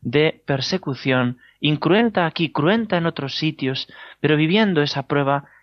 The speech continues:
final". En el número seiscientos setenta y siete, el Catecismo nos dice,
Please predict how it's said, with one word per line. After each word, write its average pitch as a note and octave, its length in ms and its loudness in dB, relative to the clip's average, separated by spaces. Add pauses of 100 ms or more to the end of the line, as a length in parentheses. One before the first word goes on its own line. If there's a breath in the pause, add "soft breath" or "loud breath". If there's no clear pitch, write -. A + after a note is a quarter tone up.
(120)
final". B2 600 0 (640 loud breath)
En B2+ 100 2
el C3+ 100 0
número D3 440 0 (720)
seiscientos D#3 640 -4
setenta C#3 380 -4
y C3 60 -6
siete, C#3+ 480 -2 (420 soft breath)
el C3 120 -2
Catecismo D#3 600 -2
nos B2 180 -2
dice, C3 440 -4